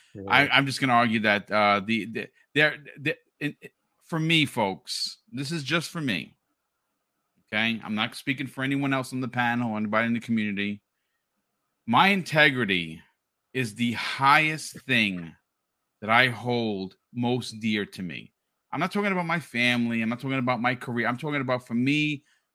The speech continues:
Speaker 2: the way I was raised. Honor and integrity, folks, is at the highest level. And I maintain that because that is how I was raised,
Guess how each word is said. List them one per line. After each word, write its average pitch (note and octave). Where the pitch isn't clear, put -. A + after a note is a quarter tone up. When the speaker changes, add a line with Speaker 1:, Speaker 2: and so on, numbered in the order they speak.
Speaker 2:
the A2+
way C3
I C#3
was C3+
raised. A2
Honor D#3
and B2
integrity, A2+
folks, -
is A#2+
at B2
the A#2
highest C#3
level. A#2
And A#2
I B2
maintain B2+
that A2+
because A#2
that B2
is D3
how B2+
I C3
was C#3
raised, G2